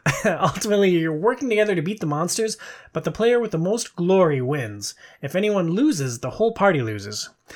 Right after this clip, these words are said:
The game is played over five acts. The player who performed the best in the previous round chooses which of the three encounters the party will face. The player in last place gets to choose one of three boons to try to catch up.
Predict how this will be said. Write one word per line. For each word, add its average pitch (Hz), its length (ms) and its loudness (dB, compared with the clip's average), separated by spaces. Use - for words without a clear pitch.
The 139 80 -4
game 185 260 0
is 214 120 -6
played 185 260 0
over 139 300 -4
five 165 400 -4
acts. - 520 -6
The 139 120 -4
player 196 300 0
who 190 120 -4
performed 196 460 -2
the 160 80 0
best 160 360 0
in 139 200 -6
the 131 60 -4
previous 214 520 -2
round 120 380 -4
chooses 175 340 -2
which 208 240 -2
of 262 80 -4
the 233 80 -4
three 226 400 -4
encounters 170 500 -2
the 143 80 -2
party 123 240 -2
will 113 120 -2
face. 110 340 -6
The 143 80 -12
player 190 260 -2
in 151 80 0
last 175 500 0
place 123 380 -4
gets 175 140 -2
to 170 100 -4
choose 208 300 -2
one 196 160 2
of 135 100 -2
three 233 300 -2
boons 165 460 -2
to 117 80 -12
try 143 160 -2
to 131 80 -4
catch 139 240 -4
up. 110 220 -6